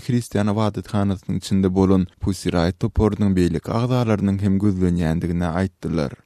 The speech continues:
Pussy Riot toparynyň agzalarynyň aklawçylary suwdyň çykaran hökmüni Orsetiň ýokary we konstitusiýon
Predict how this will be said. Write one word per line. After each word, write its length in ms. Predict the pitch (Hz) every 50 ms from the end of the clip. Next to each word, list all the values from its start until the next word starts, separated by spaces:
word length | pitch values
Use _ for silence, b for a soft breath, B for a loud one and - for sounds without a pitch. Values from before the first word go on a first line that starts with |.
| _ _
Pussy 320 | - - 101 - - 104 87
Riot 320 | 82 85 87 98 110 113 - -
toparynyň 400 | 131 - 120 120 - 117 117 107 110
agzalarynyň 520 | 113 107 110 107 104 98 98 95 101 104 92 95 101
aklawçylary 720 | 98 - 104 95 92 - - - 76 90 90 95 90 90 B B B B B
suwdyň 400 | _ - 113 101 92 - 98 107 117
çykaran 360 | - - - 110 98 101 98 95 98
hökmüni 460 | 107 - - 92 92 87 90 71 - - - - 95
Orsetiň 460 | 98 - - 90 87 - - 104 101
ýokary 460 | 98 92 - - - 95 90 95 90 90
we 80 | 92
konstitusiýon 640 | - - 101 95 90 - - _ _ - 110 104 107